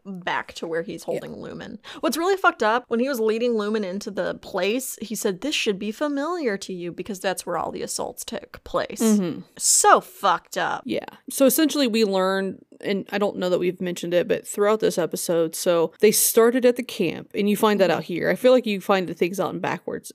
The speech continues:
Speaker 2: like, sequence of events, but they start out the camp. When the guys are done with them, the girls are shipped over to Boyd's house, and Boyd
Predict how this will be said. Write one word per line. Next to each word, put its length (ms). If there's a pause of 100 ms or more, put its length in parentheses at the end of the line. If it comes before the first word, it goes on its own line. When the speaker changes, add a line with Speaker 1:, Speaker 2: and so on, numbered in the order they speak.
Speaker 2:
like, 220
sequence 380
of 80
events, 280
but 360
they 180
start 260
out 140
the 80
camp. 540
When 160
the 80
guys 320
are 80
done 260
with 160
them, 280 (100)
the 80
girls 380
are 280
shipped 420
over 220
to 140
Boyd's 440
house, 440
and 180
Boyd 300